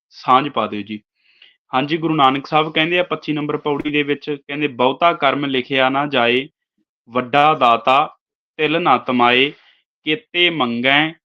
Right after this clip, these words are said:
ਜੋਧ ਅਪਾਰ, ਕੇਤਿਆਂ ਗਣਤ ਨਹੀਂ ਵਿਚਾਰ, ਕੇਤੇ ਖੱਪ ਟੁੱਟੈ ਵੇਕਾਰ, ਕੇਤੇ ਲੈ ਲੈ ਮੁਕਰ ਪਾਹੇ, ਕੇਤੇ ਮੂਰਖ ਖਾਹੀ ਖਾਹੇ, ਕੇਤਿਆਂ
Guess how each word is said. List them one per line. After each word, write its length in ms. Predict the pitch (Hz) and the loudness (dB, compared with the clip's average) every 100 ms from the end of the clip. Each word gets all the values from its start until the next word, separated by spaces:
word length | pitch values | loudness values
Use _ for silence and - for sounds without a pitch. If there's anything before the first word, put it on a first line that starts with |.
| - | -20
ਜੋਧ 420 | 117 127 143 170 - | -8 -2 0 0 -4
ਅਪਾਰ, 540 | - - 120 120 127 151 - _ _ | -6 0 4 4 4 0 -12 _ _
ਕੇਤਿਆਂ 680 | 135 123 - 143 131 127 147 - _ _ _ 127 | -6 -4 -2 2 4 2 0 -8 _ _ _ 0
ਗਣਤ 320 | 135 147 - | 0 0 -4
ਨਹੀਂ 340 | 175 151 139 | -4 -2 -4
ਵਿਚਾਰ, 800 | 123 120 117 113 127 120 127 147 - _ _ _ _ - | -2 -2 -2 -2 2 4 2 0 -8 _ _ _ _ -6
ਕੇਤੇ 520 | 147 - 165 170 165 | -6 -2 0 0 -2
ਖੱਪ 360 | - 175 185 185 | -6 -4 -4 -6
ਟੁੱਟੈ 380 | 147 - 127 123 | -6 -2 0 0
ਵੇਕਾਰ, 760 | 120 120 - 123 120 127 151 - _ _ _ _ | 0 -2 -2 2 4 4 2 -2 _ _ _ _
ਕੇਤੇ 540 | 147 147 - 165 165 160 | -6 -6 -4 0 0 0
ਲੈ 640 | 123 117 127 143 156 160 | -2 0 2 4 4 2
ਲੈ 340 | 131 135 147 | 0 0 2
ਮੁਕਰ 400 | 156 143 - 123 | 0 -6 -8 -10
ਪਾਹੇ, 580 | 110 - 131 165 170 165 - _ _ _ - | -10 0 2 2 0 -8 -12 _ _ _ -4
ਕੇਤੇ 640 | 151 156 - 170 160 151 | -4 -4 -4 2 4 4
ਮੂਰਖ 540 | 131 127 139 170 - - | 2 0 0 0 -4 -12
ਖਾਹੀ 460 | - 151 160 160 120 | -6 -2 0 -2 -4
ਖਾਹੇ, 500 | - 127 151 139 110 _ _ _ _ _ _ _ _ | -2 2 2 2 -4 _ _ _ _ _ _ _ _
ਕੇਤਿਆਂ 640 | 147 147 - 160 135 135 | -4 -2 0 2 4 2